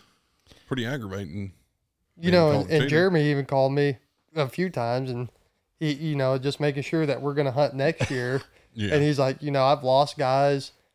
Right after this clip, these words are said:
Speaker 2: you know, because they've been accused of cheating." And I'm like,
Speaker 1: Yeah.
Speaker 2: "You're not gonna lose us as a team. You know, we're gonna do it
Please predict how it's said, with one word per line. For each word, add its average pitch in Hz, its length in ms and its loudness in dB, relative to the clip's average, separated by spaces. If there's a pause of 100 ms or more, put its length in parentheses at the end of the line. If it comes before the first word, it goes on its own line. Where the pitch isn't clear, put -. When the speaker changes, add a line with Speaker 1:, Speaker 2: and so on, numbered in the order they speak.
(140)
Speaker 2:
you 147 100 -6
know, 135 300 0 (160)
because 139 300 -4
they've 160 200 2
been 147 140 0
accused 135 400 -4
of 131 100 -8
cheating." 143 460 -4
And 120 100 -6
I'm 120 160 -6
like, 117 200 -8
Speaker 1:
Yeah. 120 80 -8
Speaker 2:
"You're 135 80 -4
not 165 240 -2
gonna 156 160 0
lose 147 240 -2
us 147 180 -2
as 131 160 -4
a 123 80 -6
team. 117 420 -6 (440)
You 143 80 -6
know, 123 120 -2
we're 147 200 2
gonna 160 180 2
do 160 300 2
it 160 180 2